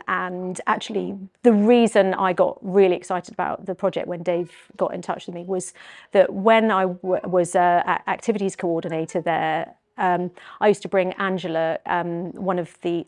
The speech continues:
elderly residents there, to the aquarium to buy fish food. And when we would come down, um, to, to the pools to see this amazing view, I, a-, and to see how, um,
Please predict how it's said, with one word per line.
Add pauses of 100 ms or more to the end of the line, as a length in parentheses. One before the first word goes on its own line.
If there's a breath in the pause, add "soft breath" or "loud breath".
elderly
residents
there,
to
the
aquarium
to
buy
fish
food. (1400 loud breath)
And
when
we
would
come
down,
um, (140)
to,
to
the
pools
to
see
this
amazing
view,
I, (180)
a-,
and
to
see
how,
um,